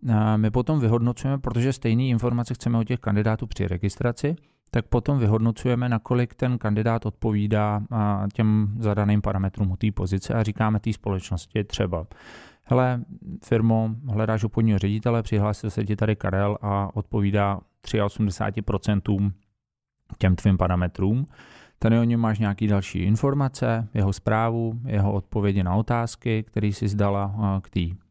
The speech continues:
pozici. A rozhodni se podle toho, jestli si ho chceš odkrýt, jeho kontaktní údaje a celý jeho životopis za nějaký už placený kredit, anebo ne." A ta firma už má vlastně, ještě ani jako neplatila nic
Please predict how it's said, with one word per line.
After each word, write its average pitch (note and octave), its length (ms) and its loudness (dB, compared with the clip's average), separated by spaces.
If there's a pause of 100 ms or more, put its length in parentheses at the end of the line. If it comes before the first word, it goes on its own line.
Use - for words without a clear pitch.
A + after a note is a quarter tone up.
(100)
pozici. A#2 520 0 (560)
A A#2 40 2
rozhodni A#2 340 4
se B2 140 -2
podle A#2+ 260 -2
toho, A2 520 -2
jestli A2+ 300 0
si A#2+ 100 -2
ho A#2 80 0
chceš A2 220 -2
odkrýt, G#2+ 600 -2 (360)
jeho G#2+ 200 4
kontaktní G#2 420 0
údaje G#2 280 0
a G#2 60 -2
celý G#2 240 0
jeho G2+ 160 2
životopis G2+ 760 -2 (400)
za G#2+ 60 4
nějaký G#2 320 2
už - 120 -4
placený G2+ 460 0
kredit, F#2+ 520 -2 (460)
anebo G#2+ 260 4
ne." F#2 220 0 (440)
A A#2+ 60 -2
ta A#2 100 0
firma A2+ 320 0
už A2 240 -6
má A2+ 220 2
vlastně, A2 680 -2
ještě - 280 -4
ani B2 460 0
jako A2 200 -2
neplatila C3 560 -2 (140)
nic A#2 380 -6